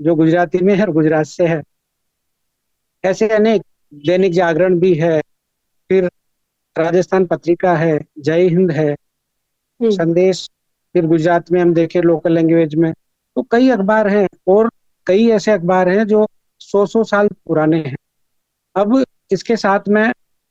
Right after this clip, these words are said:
Speaker 1: एक एग्जांपल और दूंगा कि भाई पत्रकार-, पत्रकारिता की और अखबारों की भूमिका क्या होती है,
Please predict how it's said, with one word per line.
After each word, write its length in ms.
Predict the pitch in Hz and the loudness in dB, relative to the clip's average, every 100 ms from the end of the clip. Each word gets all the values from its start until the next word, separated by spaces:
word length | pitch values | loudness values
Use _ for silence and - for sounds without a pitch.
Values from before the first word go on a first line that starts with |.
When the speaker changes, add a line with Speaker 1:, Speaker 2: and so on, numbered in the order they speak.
| _ _ _ _ _ _ | _ _ _ _ _ _
Speaker 1:
एक 180 | 165 175 | -4 -2
एग्जांपल 500 | 185 175 196 185 180 | -2 0 0 0 2
और 160 | 196 185 | 2 0
दूंगा 280 | 180 180 208 | 0 0 0
कि 180 | 214 | -2
भाई 220 | 190 208 226 _ _ - | 0 -2 -2 _ _ -8
पत्रकार-, 520 | 151 - 190 202 - _ _ - | -6 -4 -2 -2 -4 _ _ -10
पत्रकारिता 600 | - 185 208 202 196 185 | -6 -4 -2 -2 -2 -4
की 180 | - 220 | -2 -2
और 80 | |
अखबारों 460 | 208 139 151 185 196 | -2 -4 -4 0 0
की 260 | 208 226 226 - _ _ _ - | 0 -2 -4 -16 _ _ _ -6
भूमिका 480 | 165 208 220 - 214 | 0 2 0 0 -4
क्या 180 | 196 185 | 0 0
होती 260 | 175 - | 0 -2
है, 100 | 135 | -6